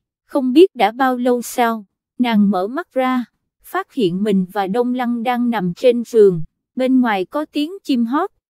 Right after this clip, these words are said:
Đông Lăng và nàng đều không mặc y phục, chỉ có một tấm chăn đắp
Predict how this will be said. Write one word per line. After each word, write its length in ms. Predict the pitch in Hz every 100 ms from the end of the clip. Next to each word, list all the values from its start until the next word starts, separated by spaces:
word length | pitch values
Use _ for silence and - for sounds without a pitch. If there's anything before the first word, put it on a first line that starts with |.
| _ -
Đông 260 | 269 254
Lăng 240 | 254 240 233
và 220 | 226 202
nàng 380 | 208 208 190 190
đều 200 | 190 180
không 300 | 285 247 240
mặc 140 | 190
y 200 | - 262
phục, 320 | 240 247 175 - _ _ _
chỉ 160 | - 233
có 200 | - 339
một 200 | 349 208 _
tấm 220 | 269 302 381
chăn 240 | 285 247
đắp 140 | 240